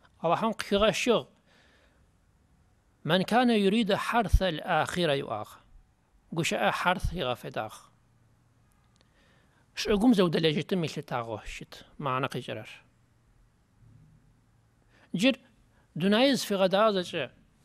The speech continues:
شو أقوم خاب سما بخجت. أرز خت آخرت قزلجنا فاير مدنايم قيلج. مدنايم جا قزم لجرم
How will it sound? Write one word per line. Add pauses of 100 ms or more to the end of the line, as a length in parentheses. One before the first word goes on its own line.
(520)
شو
أقوم (640)
خاب
سما (800)
بخجت. (1800)
أرز (1400)
خت (360)
آخرت
قزلجنا
فاير (340)
مدنايم
قيلج. (1800)
مدنايم
جا
قزم
لجرم